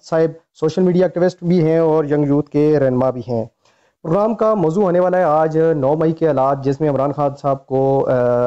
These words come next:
ज-, इस्लामाबाद हाई कोर्ट से गिरफ्तार किया गया और उसके बाद मुल्क में तीन दिन क्या सूरत हाल रही। और चूँकि कल, अ, बारह मई को इमरान खान साहब को रात नौ बजे, अ, रहमान पार्क जाने की इजाज़त तो मिल गई है,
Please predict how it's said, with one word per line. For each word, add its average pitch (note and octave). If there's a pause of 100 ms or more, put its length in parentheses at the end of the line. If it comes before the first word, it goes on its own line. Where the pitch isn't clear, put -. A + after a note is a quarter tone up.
(140)
ज-, A#2+
इस्लामाबाद D3
हाई C3
कोर्ट D3
से D3+
गिरफ्तार C#3
किया D#3
गया C#3+
और D3
उसके E3
बाद D3
मुल्क C#3
में C#3+
तीन C#3+
दिन C#3
क्या D#3
सूरत C#3+
हाल B2+
रही। C3 (420)
और C#3+ (180)
चूँकि F#3+
कल, F#3
अ, D3
बारह D3+
मई F3
को F3
इमरान D3
खान E3
साहब D#3
को D#3+
रात C#3+
नौ D3
बजे, D3+
अ, C3+
रहमान C3+
पार्क D3
जाने C3+
की D#3
इजाज़त C3+
तो D3
मिल E3
गई E3
है, C#3